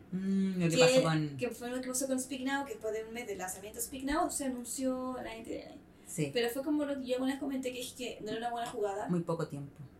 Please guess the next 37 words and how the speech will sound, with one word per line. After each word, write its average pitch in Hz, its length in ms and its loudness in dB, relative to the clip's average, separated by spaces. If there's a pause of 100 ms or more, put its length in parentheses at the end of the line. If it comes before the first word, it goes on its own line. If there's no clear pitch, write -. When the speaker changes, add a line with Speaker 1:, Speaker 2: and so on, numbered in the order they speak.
(360)
Speaker 2:
Y - 180 -10
que 214 440 -4
sacar 214 280 -6
nineteen 226 240 -12
ninety-nine 233 100 -8
tan 240 160 -6
pronto, 254 500 -2 (840)
porque 226 200 2
nineteen 233 220 -2
ninety-nine, 262 340 2 (280)
nineteen 233 260 -4
ninety-nine 247 320 -2
está 233 140 -6
siendo, 240 140 -4 (200)
siendo 247 220 -2
su 254 100 -4
disco 254 300 -2
más 254 140 -4
vendido, 226 280 -8
entonces 262 220 -8
era 240 100 -6
una 226 100 -2
mala 254 120 -2
jugada 233 260 2
de 226 40 -10
marketing 233 320 -6
en - 100 -12
realidad, - 120 -14
Speaker 1:
Claro, 156 160 0
Speaker 2:
que 135 60 -4
lanzara - 320 -10
Speaker 1:
no 165 80 2
se 165 60 4
Speaker 2:
otro 165 100 0
Speaker 1:
puede. 147 140 -2
Speaker 2:
álbum. 147 160 -14
Speaker 1:
Sí, 175 220 -4